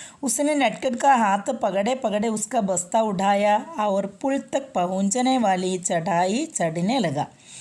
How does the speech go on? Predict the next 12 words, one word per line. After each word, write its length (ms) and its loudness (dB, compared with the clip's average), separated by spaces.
അവൻ 220 2
കൈ 300 2
പിടിച്ചുകൊണ്ട് 840 0
ഇവൻ്റെ 400 -2
തോളിൽ 560 -2
കിടന്ന 580 0
ബാഗും, 480 2
ഏഹ്, 380 0
ജ്യേഷ്ഠനെടുത്ത് 600 -2
പിടിച്ചുകൊണ്ട് 840 -2
പാലത്തേക്ക് 840 0
പോകാനുള്ള, 840 0